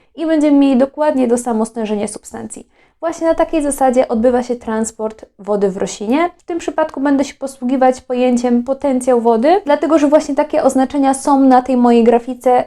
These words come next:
Nie chcę natomiast w żaden sposób mieszać i uważam, że wtedy będzie po prostu najjaśniej. Czyli tak jak powiedziałam, im wyższe stężenie substancji rozpuszczonej w wodzie, tym mniejszy potencjał wody rośliny.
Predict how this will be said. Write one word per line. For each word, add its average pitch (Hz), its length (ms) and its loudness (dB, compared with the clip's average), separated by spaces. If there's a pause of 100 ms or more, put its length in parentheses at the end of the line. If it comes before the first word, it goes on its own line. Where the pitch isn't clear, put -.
Nie 262 220 2
chcę 262 240 -4
natomiast 220 480 0
w 214 40 -6
żaden 220 340 0
sposób 233 480 -4 (140)
mieszać 233 600 0 (360)
i 302 60 -4
uważam, 262 280 4
że 240 80 4
wtedy 208 300 -4
będzie 190 320 0
po 190 120 -12
prostu - 380 -12
najjaśniej. 185 540 -8
Czyli 311 160 -6
tak 294 100 0
jak 269 140 -4
powiedziałam, - 580 -2
im 269 280 2 (240)
wyższe 240 760 2 (200)
stężenie 220 920 0 (120)
substancji 220 680 -4
rozpuszczonej 208 600 -4
w 185 80 -6
wodzie, 233 400 2 (140)
tym 254 120 -4
mniejszy 254 680 4 (120)
potencjał 202 720 -2
wody 180 300 -2
rośliny. - 400 -8